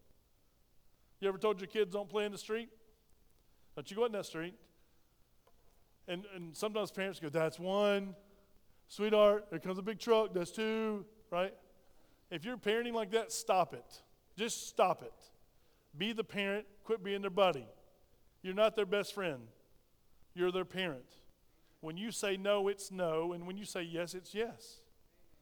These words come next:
Don't, don't dis-, d-, discuss with them. When they get to be twenty and plus, then you can actually start counseling with them because they gotta make decisions on their own. Or eighteen in America is what we say,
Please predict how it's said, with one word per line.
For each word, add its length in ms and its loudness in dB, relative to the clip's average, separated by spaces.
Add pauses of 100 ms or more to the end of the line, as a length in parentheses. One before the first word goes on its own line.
(220)
Don't, 260 0 (160)
don't 460 -2
dis-, 200 -8
d-, 240 -4 (100)
discuss 400 -4
with 80 -10
them. 100 -12 (200)
When 100 -8
they 100 0
get 140 -6
to 60 -12
be 100 -8
twenty 320 -6
and 100 -8
plus, 480 4 (340)
then 180 -4
you 60 -8
can 120 -4
actually 220 -4
start 240 -6
counseling 400 -6
with 120 -4
them 120 -6
because 180 -8
they 80 -2
gotta 160 -2
make 160 -6
decisions 320 -8
on 120 -4
their 140 -4
own. 200 -2 (600)
Or 200 0
eighteen 340 -8
in 120 -8
America 360 -8
is 80 -14
what 120 -8
we 60 -8
say, 120 -16